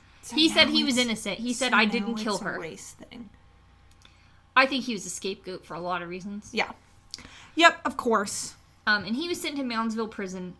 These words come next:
Speaker 2: in nineteen thirty-four after the trial was over.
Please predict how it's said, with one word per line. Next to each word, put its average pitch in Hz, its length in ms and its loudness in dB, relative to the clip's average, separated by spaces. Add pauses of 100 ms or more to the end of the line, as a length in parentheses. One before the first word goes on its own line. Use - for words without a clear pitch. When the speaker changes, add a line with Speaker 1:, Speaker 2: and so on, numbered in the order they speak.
Speaker 2:
in 196 160 -4
nineteen 190 360 -8
thirty-four 175 680 -6
after 175 320 -8
the 165 80 -12
trial 175 460 -8
was 180 180 -14
over. - 280 -18